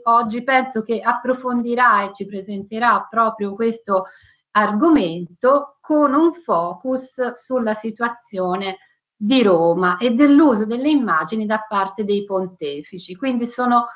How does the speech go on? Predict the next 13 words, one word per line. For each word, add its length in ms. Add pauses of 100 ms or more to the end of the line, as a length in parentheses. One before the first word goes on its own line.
(260)
molto 500
curiosa 640
di 120
ascoltarti, 960
Francesca, 760
come 340
tutti 360
noi. 440 (560)
Come 320
la 140
professoressa 800
ha 60
detto 880